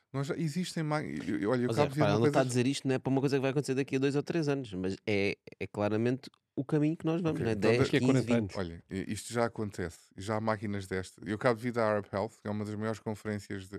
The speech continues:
Speaker 1: umas feiras de saúde do mundo. Eu fui lá vender o meu peixe. E, ah, uma feira fantástica no Dubai, cento e trinta mil visitantes. Quer dizer, isto é uma coisa assustadora. De gente, toda a gente,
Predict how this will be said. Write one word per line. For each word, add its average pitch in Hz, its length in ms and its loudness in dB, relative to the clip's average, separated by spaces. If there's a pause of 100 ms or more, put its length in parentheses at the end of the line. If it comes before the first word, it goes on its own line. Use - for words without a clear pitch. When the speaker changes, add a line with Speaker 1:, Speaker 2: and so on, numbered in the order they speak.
Speaker 1:
umas 107 200 -4
feiras 120 440 -2
de - 60 -20
saúde 110 220 -6
do 101 80 -6
mundo. 107 300 -8 (460)
Eu 98 60 -20
fui - 180 -12
lá 101 80 0
vender 95 460 -4 (240)
o 90 80 -14
meu 90 140 -6
peixe. 131 300 -8 (880)
E, 104 540 -4 (840)
ah, 95 360 -6
uma 113 140 -12
feira 110 200 -4
fantástica 107 560 -6
no 107 140 -4
Dubai, 104 360 -4
cento 120 280 -6
e 110 60 -14
trinta 110 320 -8
mil 107 140 -6
visitantes. 98 800 -10 (100)
Quer - 100 -20
dizer, 95 160 -18
isto - 240 -20 (440)
é 117 40 -14
uma 107 100 -12
coisa 113 220 -6
assustadora. 101 600 -4
De 92 80 -14
gente, 107 160 -4
toda 117 180 0
a 113 40 0
gente, 110 300 -8